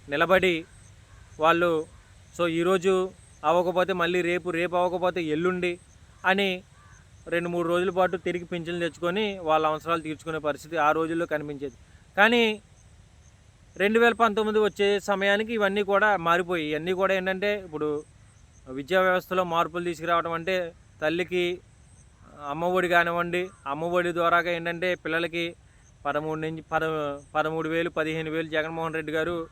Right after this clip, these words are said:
పంతొమ్మిది, పంతొమ్మిది నుంచి ఇరవై వరకు వేసి మళ్ళీ అలాగా, ఆ, రెండు వేల ఇరవై నాలుగు వరకు కూడా వేయటం మనం చూసాం. దాని ద్వారాగా ఏమైందంటే ఇక్కడ పిల్లల బ-, స్కూల్కి వెళ్ళే సంఖ్య అనేది పెరిగింది. ఎందుకంటే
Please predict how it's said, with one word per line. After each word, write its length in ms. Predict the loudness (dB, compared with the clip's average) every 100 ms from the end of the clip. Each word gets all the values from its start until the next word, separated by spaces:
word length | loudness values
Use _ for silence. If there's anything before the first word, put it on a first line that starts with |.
| -16 -20 -20 -20 -20 -8 -4
పంతొమ్మిది, 580 | -2 -2 -2 -2 -2 -6 -6
పంతొమ్మిది 440 | -2 0 -2 -2 -4
నుంచి 240 | -4 -2
ఇరవై 200 | 0 0
వరకు 320 | 0 0 -2
వేసి 220 | -2 -2 -2
మళ్ళీ 400 | -4 -2 -4 -8 -16 -20 -20 -4
అలాగా, 500 | 2 4 6 4 4 2
ఆ, 320 | 2 2 2
రెండు 220 | -2 -2
వేల 200 | -2 0
ఇరవై 200 | 0 0
నాలుగు 260 | 0 0 0
వరకు 240 | -2 -4
కూడా 220 | -2 0
వేయటం 220 | 0 -2
మనం 240 | -4 -4 -6
చూసాం. 360 | -8 -8 -8 0
దాని 200 | 0 4
ద్వారాగా 300 | 6 6 4
ఏమైందంటే 680 | 2 0 -2 -2 -2 -2 -6 -14 -16 -8
ఇక్కడ 200 | -4 -4
పిల్లల 720 | -2 0 2 4 4 2 -2
బ-, 220 | -10 -8
స్కూల్కి 440 | -8 -2 0 2 2
వెళ్ళే 300 | 2 2 0
సంఖ్య 360 | -2 -4 0
అనేది 200 | 0 0
పెరిగింది. 340 | -2 -4 -4 -4
ఎందుకంటే 500 | -2 -2 0 0